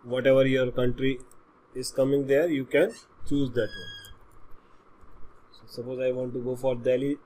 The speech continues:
center, I just choose it, and in Delhi center they will search my exam centers.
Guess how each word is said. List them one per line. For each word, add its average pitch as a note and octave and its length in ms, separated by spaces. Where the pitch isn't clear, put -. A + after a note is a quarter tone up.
center, C3+ 580
I B2 160
just A#2+ 220
choose D3+ 240
it, F#3 260
and C3 180
in C3 140
Delhi C3 260
center C3+ 380
they C3 240
will E3+ 160
search - 440
my C#3 300
exam C3 360
centers. - 580